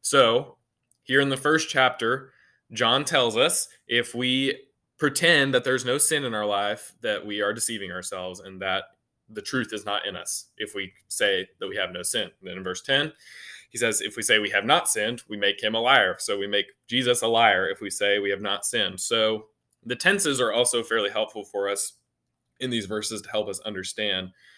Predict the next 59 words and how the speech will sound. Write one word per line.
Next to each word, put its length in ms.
Um, 240
so 160
verse 320
eight, 240
it's 140
in 80
the 60
present 300
tense. 200
If 100
we 80
say 240
we 120
have 240
no 140
sin. 380
So 200
if 120
we 160
say 300
that 220
we 380
presently 680
do 140
not 240
have 220
any 140
sin, 360
we 80
deceive 320
ourselves. 540
So 200
that 220
seems 200
to 100
be 180
a 40
pretty 220
good 140
indication 600
that 240
he 380
knows, 520
and 80
we're 80
gonna 120
get 140
into 120
some 140
other 160
things 280
that 200
help 140
us 100
understand 320
that 80
too, 200
that 160
he 360